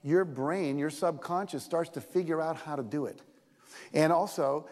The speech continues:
you're getting the guidance from this higher power, call it God, universe, source, infinite intelligence, the quantum field, doesn't matter what we call it, it's working all the time,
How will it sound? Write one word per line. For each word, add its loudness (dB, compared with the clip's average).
you're -4
getting 0
the 0
guidance -2
from -2
this -4
higher 0
power, 0
call -4
it -10
God, 2
universe, -4
source, -6
infinite -4
intelligence, -2
the -8
quantum -2
field, -2
doesn't -2
matter 4
what 0
we -4
call -4
it, -2
it's 0
working 0
all 2
the -4
time, -4